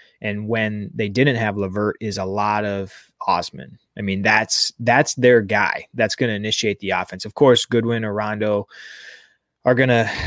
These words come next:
probably, you know, initiate the first team, but Osman's gonna have to play a lot.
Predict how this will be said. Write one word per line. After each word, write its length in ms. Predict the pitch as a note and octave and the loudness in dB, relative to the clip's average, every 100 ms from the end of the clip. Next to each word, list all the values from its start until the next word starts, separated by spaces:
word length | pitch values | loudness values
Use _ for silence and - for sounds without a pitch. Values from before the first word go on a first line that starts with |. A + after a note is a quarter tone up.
| - | 0
probably, 600 | C3+ D3 B2+ C3+ B2+ A2+ - - | 4 4 6 6 6 4 -4 -12
you 260 | C3+ C3+ | -8 -6
know, 100 | B2 | -4
initiate 400 | A2+ A#2 - A#2 | -2 -2 0 -2
the 80 | G2+ | -4
first 340 | - A#2 - | 0 0 0
team, 300 | - G#2 G2 | -8 -10 -8
but 260 | G2 G2 F2+ - _ | -4 -4 -4 -10 _
Osman's 400 | A2 G#2+ A2+ A2 | -4 -2 -4 -6
gonna 140 | A2+ G#2+ | -4 -4
have 100 | G#2+ | -6
to 80 | |
play 200 | - A2 | -4 -2
a 60 | G2 | 0
lot. 420 | F#2+ G#2 G#2 G2+ | 0 0 0 0